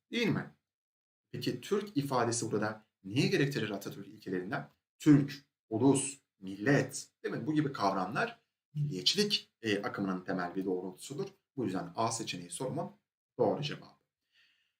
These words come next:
Yukarıdaki gelişmelerde aşağıdaki ilkelerden hangisi temel alınmıştır deniliyor. Dikkatle bir bakalım.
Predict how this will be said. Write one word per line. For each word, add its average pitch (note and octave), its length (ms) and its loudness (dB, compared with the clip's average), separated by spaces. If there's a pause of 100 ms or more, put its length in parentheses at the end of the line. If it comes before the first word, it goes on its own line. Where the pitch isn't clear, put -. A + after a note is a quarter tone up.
(300)
Yukarıdaki B3 420 2
gelişmelerde G#3 800 2
aşağıdaki G3+ 460 2
ilkelerden G3+ 420 0
hangisi A#3+ 580 -2
temel F#3 360 2
alınmıştır G2+ 640 0
deniliyor. F#2+ 420 -4 (300)
Dikkatle D3+ 420 -2
bir A#2 100 2
bakalım. G#2 440 -2